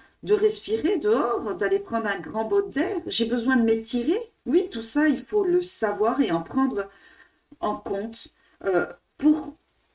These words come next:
être dans un focus, dans être une concentration optimale.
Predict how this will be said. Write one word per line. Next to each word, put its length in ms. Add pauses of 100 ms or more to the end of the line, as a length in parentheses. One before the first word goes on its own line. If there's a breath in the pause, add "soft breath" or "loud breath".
être 400
dans 260
un 80
focus, 500
dans 220
être 260
une 280
concentration 1000 (100)
optimale. 680